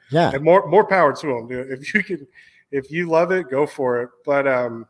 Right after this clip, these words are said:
Speaker 2: I think, like, one of the big challenging things for me in that world was, uh, I went to McCann which is an agency, like, one of the biggest ad agencies in the world.
Speaker 1: Yeah.
Speaker 2: It was like, I think it was the evil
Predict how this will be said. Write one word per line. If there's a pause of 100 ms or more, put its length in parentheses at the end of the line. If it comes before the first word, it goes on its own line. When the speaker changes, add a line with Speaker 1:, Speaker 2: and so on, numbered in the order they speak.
(300)
Speaker 2:
I
think,
like, (640)
one
of
the
big (320)
challenging
things
for
me
in
that
world
was, (1080)
uh, (260)
I
went
to
McCann (600)
which
is
an
agency,
like,
one
of
the
biggest
ad
agencies
in
the
world. (240)
Speaker 1:
Yeah.
Speaker 2:
It
was
like, (280)
I
think
it
was
the
evil